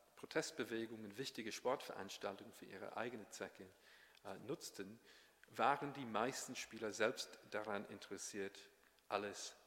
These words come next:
ruhig zu halten. Sie ließen sich meistens weder für die eine noch für die andere Seite ausbeuten, schufen noch Spielraum zwischen der Leidenschaft ihrer Fans und ihrem eigenen Handeln und konnten sich,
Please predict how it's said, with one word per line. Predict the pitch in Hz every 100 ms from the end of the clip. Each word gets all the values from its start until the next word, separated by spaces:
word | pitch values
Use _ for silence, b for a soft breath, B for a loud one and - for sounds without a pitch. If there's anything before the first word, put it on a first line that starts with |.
| - 120
ruhig | 117 92 -
zu | - 92
halten. | 90 - - - - _ _ _ _ _ _ _ _ _ - -
Sie | - 117
ließen | 127 - 110
sich | 110 -
meistens | 104 123 139 - 127 107 107
weder | 123 139
für | -
die | 123 101
eine | 107 113 117
noch | 113 101
für | - -
die | 87
andere | 98 107 98
Seite | 98 95 -
ausbeuten, | 139 156 - 135 117 123 117 B B B B B B
schufen | - - 156 - 135 127 - -
noch | 98 -
Spielraum | - 151 143 113 107 110
zwischen | - - 98 -
der | 101
Leidenschaft | 98 117 123 117 - 101 - -
ihrer | 107 95
Fans | - 117 123 123 120 - -
und | 107
ihrem | 104 104
eigenen | - 98 110 95 92 - -
Handeln | 120 127 123 117 120 - B B B B B _
und | 120 117
konnten | - 98 - 101 - -
sich, | - 95 -